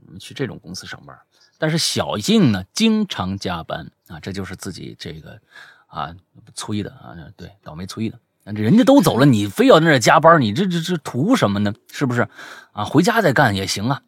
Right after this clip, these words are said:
一般九、十点才走。这天呢，公司的热心大哥阿牛下班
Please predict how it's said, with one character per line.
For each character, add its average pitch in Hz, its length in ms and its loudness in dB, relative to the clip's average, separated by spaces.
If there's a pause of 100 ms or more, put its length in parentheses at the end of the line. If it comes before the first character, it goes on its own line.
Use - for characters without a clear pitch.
(120)
一 131 120 -2
般 135 200 0
九、 92 220 -8
十 - 180 -8
点 139 200 -8
才 107 180 -10
走。 - 240 -16 (180)
这 110 140 -4
天 117 220 -2
呢， 92 80 -6 (920)
公 117 240 0
司 - 140 -8
的 101 100 -4
热 98 200 -2
心 110 200 -10
大 113 140 -10
哥 110 220 -12
阿 135 80 -4
牛 101 360 -2 (680)
下 - 280 -6
班 170 140 -6